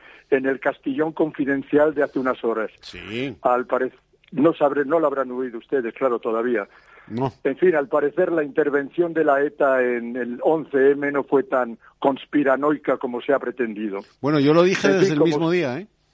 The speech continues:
Speaker 1: De, ¿perdón?
Speaker 2: Que yo lo dije desde el mismo día en,
Speaker 1: Desde el mismo día, bueno,
Speaker 2: en
Speaker 1: pues
Speaker 2: aquel
Speaker 1: parece haber
Speaker 2: mítico
Speaker 1: sido,
Speaker 2: programa
Speaker 1: haber sido
Speaker 2: que se llamaba
Speaker 1: corroborado.
Speaker 2: Sencillamente Radio.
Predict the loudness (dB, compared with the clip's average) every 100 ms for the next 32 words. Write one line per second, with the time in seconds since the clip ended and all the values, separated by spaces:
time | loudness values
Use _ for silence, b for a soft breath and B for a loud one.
0 | _ _ _ _ _ -8 -2 -2 -4 -6
1 | -4 -2 -4 -6 _ -8 -2 0 0 0
2 | -4 -6 -6 -6 -6 -8 -8 -6 -4 -4
3 | -4 -6 -10 -10 -2 0 0 -2 -2 -6
4 | -2 -2 2 0 0 -2 -2 0 2 2
5 | 2 2 -2 0 2 2 0 -2 -2 2
6 | 2 0 -4 -2 0 0 2 2 2 2
7 | 2 2 0 -4 -4 -6 -6 -4 -4 -6
8 | -10